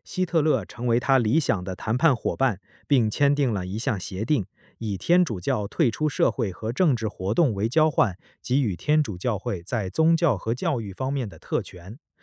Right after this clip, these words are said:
这种由罗马强加的对政治天主教的自愿放弃，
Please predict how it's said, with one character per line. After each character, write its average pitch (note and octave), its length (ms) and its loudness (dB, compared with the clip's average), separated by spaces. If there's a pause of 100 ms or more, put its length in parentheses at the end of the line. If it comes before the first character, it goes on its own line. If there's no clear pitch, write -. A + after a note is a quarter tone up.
(180)
这 D#3+ 160 0
种 G#2 220 2
由 A#2 180 6
罗 C3+ 240 6
马 G#2 200 2
强 A2+ 280 0
加 D3 200 2
的 G#2+ 180 0
对 A#2+ 240 2
政 D3+ 260 2
治 A2+ 160 0
天 E3 280 2
主 G#2 140 -2
教 A#2 200 2
的 E2+ 160 -4
自 D3+ 260 2
愿 C3 220 2
放 B2+ 260 2
弃， F#2+ 280 -8